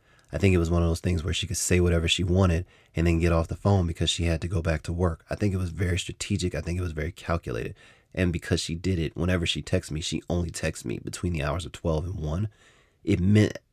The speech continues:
for me, I deduced that it was being done intentionally.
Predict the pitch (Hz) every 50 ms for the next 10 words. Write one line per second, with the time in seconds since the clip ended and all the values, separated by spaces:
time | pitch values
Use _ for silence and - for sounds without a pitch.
0 | _ _ - - 107 101 101 107 113 127 110 - - 76 87 92 90 87 80 82
1 | 92 92 87 - - - - 82 85 90 82 82 78 76 80 82 82 78 82 82
2 | 80 82 85 - 78 80 80 - - 104 92 95 92 90 90